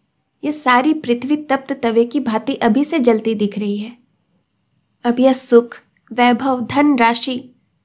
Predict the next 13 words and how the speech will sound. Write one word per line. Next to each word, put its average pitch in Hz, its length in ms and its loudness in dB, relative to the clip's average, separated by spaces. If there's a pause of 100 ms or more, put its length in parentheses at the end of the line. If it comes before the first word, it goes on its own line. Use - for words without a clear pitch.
(180)
हाय, 214 300 -4 (760)
मैंने 339 220 0
क्या 302 280 0
सोचा 233 380 0
था? 214 340 -10 (960)
किंतु 339 260 0
महाराज 226 520 4
की 294 140 -6
आज्ञा।" 220 460 -4 (1500)
सेठ 311 360 0
के 370 120 2
होंठ 247 340 2
कांपे, 214 520 -4